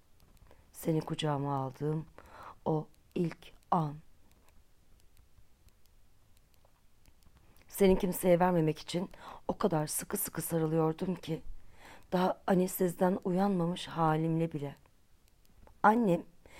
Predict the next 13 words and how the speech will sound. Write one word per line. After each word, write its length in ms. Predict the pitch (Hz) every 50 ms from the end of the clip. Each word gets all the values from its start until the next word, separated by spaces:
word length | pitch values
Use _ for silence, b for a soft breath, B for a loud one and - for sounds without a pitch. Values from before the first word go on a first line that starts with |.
| B B B B B
"Sinem 460 | B - - 185 180 170 165 160 160 160
bırak 260 | 165 175 180 - -
çocuğu 240 | - 160 131 151 156
emzirelim 560 | - 156 151 156 147 - 160 156 156 165 165
kızım." 360 | - - 139 - 139 135 127
diyor 340 | - 139 151 175 175 - - - - _ - - _ -
ama 220 | - 180 165 160
ben 140 | 165 160 160
seni 340 | - - - 170 165 165 156
vermiyordum, 680 | 156 156 156 147 147 147 147 147 143 143 - 151 233 - - _ - - - - b b b b b b b b b b -
veremiyordum. 720 | 139 151 143 147 143 143 139 139 135 135 135 - - 135 - - - - - - - - - - - - - - - _ _ _ - _ - - _ - _ - - - -
Sanıyordum 640 | - - 185 180 185 185 185 185 202 220 370 392 330
ki 240 | - - 147 -